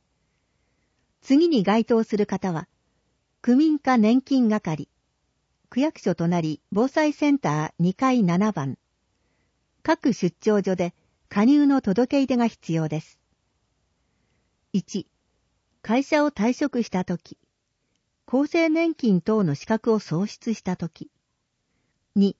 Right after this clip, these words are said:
厚生年金等加入者に扶養されていた配偶者が扶養から外れたとき。三、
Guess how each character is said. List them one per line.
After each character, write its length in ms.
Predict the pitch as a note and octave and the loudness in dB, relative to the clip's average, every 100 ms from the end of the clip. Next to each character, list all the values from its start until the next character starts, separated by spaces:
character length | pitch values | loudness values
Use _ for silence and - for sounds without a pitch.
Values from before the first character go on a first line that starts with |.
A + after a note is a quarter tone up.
| _ _ _ _ _ _ - | _ _ _ _ _ _ -4
厚 200 | C#4 E4+ | -2 0
生 260 | - E4+ | 2 0
年 260 | E4 E4+ E4 | 2 0 -2
金 260 | A#3+ G3 F#3 | 0 0 2
等 280 | A#3+ G#3+ | 0 0
加 200 | - G3 | 0 2
入 220 | A#3 D4+ D#4+ | 4 2 0
者 180 | A#3+ | 0
に 140 | E3 E3 | 0 -2
扶 140 | G#3 | -2
養 200 | A#3 C4 | 0 0
さ 140 | - B3+ | 0 -2
れ 120 | A#3+ | 0
て 140 | A3+ | 0
い 100 | A3 | 0
た 160 | - G3 | -2 -4
配 260 | - A#3+ | 0 2
偶 180 | B3+ A#3+ | 2 2
者 200 | - E3 | -2 -4
が 180 | D3+ - _ _ - | -6 -8 _ _ -2
扶 80 | G#3 | 0
養 240 | B3+ C#4+ | 2 0
か 120 | - | 0
ら 120 | B3 A3 | -2 -2
外 240 | E3 F3 | -4 -2
れ 140 | G3+ | -2
た 120 | F#3+ F3 | -4 -6
と 140 | D3+ | -8
き。 200 | - - _ _ _ _ _ _ _ _ _ _ _ _ | -12 -20 _ _ _ _ _ _ _ _ _ _ _ _
三、 340 | G#3+ F#3 E3 | -4 -2 -4